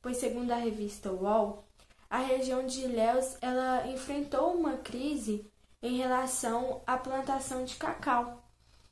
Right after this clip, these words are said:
mas ela vem se recuperando e plantando as árvores,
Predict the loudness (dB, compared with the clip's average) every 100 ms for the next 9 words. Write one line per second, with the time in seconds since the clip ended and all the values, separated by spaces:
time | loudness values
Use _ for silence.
0 | -16 -4 0 2 4 2 0 -2 -4 -4
1 | -6 -6 -2 2 4 4 4 2 2 0
2 | -2 -2 0 0 -2 -6 -12 0 2 2
3 | 2 0 4 4 4 2 4 2 0 -4
4 | -4 -6 -10